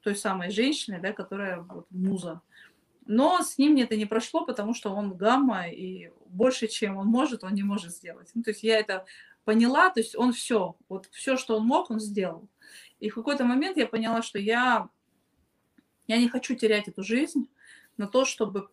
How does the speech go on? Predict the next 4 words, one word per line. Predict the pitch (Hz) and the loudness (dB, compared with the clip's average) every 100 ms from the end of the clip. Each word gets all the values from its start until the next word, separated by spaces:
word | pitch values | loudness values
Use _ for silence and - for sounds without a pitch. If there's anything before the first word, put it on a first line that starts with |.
| _ - | _ -2
прожить, | 208 208 226 226 - - | -2 0 0 -2 -8 -16
а, | - 190 185 180 180 180 | -12 -10 -10 -10 -10 -10
жизнью | 185 254 254 208 | -2 0 2 0
неинтересной. | 196 196 214 196 190 - | -2 -2 0 0 -4 -10